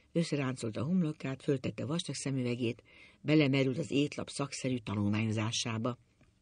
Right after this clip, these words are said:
Nem látta jól, mert a hektográfinta sok helyütt elmosódott. Ezért a felső mellén zsebében lévő nagyítót is elővette,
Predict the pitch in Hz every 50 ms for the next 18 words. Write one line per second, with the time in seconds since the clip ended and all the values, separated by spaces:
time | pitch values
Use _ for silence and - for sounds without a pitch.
0 | _ - _ - 160 185 156 131 127 131 131 - 131 123 139 151 165 165 170 180
1 | - - - - - - - - - - 131 120 - 127 120 147 185 185 - 139
2 | 123 127 123 127 123 - 127 123 120 117 - 143 156 160 - - - - - -
3 | - 180 170 - - 139 139 131 - - 143 139 120 117 110 107 - - 90 95
4 | - - - - - - _ _ - - - - - - - _ 147 147 139 143
5 | - 123 123 - 233 254 226 - - - 135 151 175 220 269 127 190 147 139 151
6 | 147 139 123 107 127 113 113 123 143 156 156 151 143 135 120 117 147 151 127 120
7 | 98 120 104 - - - - 170 190 165 139 143 139 - - - 139 156